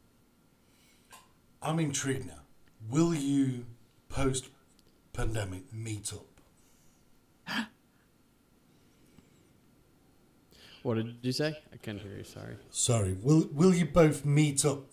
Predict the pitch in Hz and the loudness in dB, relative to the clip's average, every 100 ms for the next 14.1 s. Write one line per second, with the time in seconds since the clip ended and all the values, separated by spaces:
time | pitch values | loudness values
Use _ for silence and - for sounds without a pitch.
0 | - - 123 120 110 - 113 110 113 101 | -8 0 0 0 -6 -4 -4 -4 -4 -6
1 | 87 _ _ _ - - - - - - | -10 _ _ _ -20 -20 -18 -16 -16 -18
2 | - _ - 220 - - - - - - | -20 _ -12 -12 -12 -16 -18 -20 -12 -2
3 | 127 120 113 110 - - 123 143 120 117 | 0 2 2 -2 -6 -4 0 0 0 0
4 | 117 110 107 101 - 107 98 - 101 98 | -2 -2 -4 -4 -4 -4 -6 -8 -10 -10
5 | 101 - - 123 113 104 90 - - - | -14 -20 -20 -12 -8 -8 -8 -14 -20 -20
6 | - - 113 120 139 147 143 123 123 117 | -20 -10 -2 2 2 4 4 2 0 0
7 | 104 104 101 98 101 90 90 69 87 117 | -2 -4 -6 -6 -8 -8 -6 -8 -10 -16
8 | - - - - 104 107 110 98 87 - | -20 -20 -20 -12 -8 -6 -6 -8 -10 -12
9 | - - - - 113 107 104 104 95 87 | -20 -20 -20 -10 -8 -6 -6 -6 -6 -6
10 | 82 110 - 127 123 107 110 104 98 98 | -6 -8 -4 -2 -2 -4 -6 -6 -6 -8
11 | 95 101 101 95 87 87 92 92 82 82 | -8 -8 -10 -10 -10 -10 -10 -10 -12 -14
12 | - - - - 104 92 92 - 110 95 | -18 -18 -20 -16 -14 -14 -14 -16 -16 -14
13 | 92 - 98 - - - - - - 50 | -14 -14 -14 -14 -14 -12 -14 -14 -16 -16
14 | - | -18